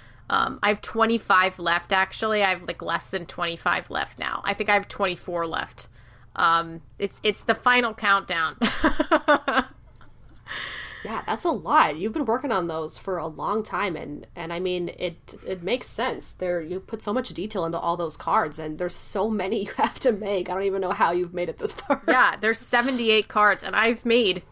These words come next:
Speaker 1: all but twenty-four of them. I mean, and it is, like, you know, a full-fledged, I mean, I just, it, it,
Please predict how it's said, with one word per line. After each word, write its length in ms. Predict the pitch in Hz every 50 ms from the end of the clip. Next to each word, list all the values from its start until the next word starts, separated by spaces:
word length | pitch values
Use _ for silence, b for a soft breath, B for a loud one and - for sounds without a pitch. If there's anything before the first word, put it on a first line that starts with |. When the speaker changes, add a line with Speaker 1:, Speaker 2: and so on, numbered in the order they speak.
| - - 214
Speaker 1:
all 200 | 233 226 240 247
but 220 | 214 240 208 -
twenty-four 520 | - - 233 226 220 208 - 214 214 214
of 100 | 202 185
them. 220 | 175 170 170 - -
I 80 | - 202
mean, 180 | 208 202 208 - -
and 160 | 226 233 240
it 100 | 240 254
is, 220 | 277 262 247 -
like, 300 | 247 214 202 196 - - b b b b b b b b b b b b - - -
you 100 | - 247
know, 280 | 240 220 202 202 - -
a 160 | - - - -
full-fledged, 1080 | - - - - 269 269 262 247 - - - 254 247 233 214 202 202 - - - - 131 - - - - - - - - - - - - - - - - - - - -
I 140 | 233 247
mean, 140 | 262 277 262 202
I 140 | 233 277 302
just, 240 | 269 269 - - - - - -
it, 140 | - 214 - - -
it, 120 | 220 214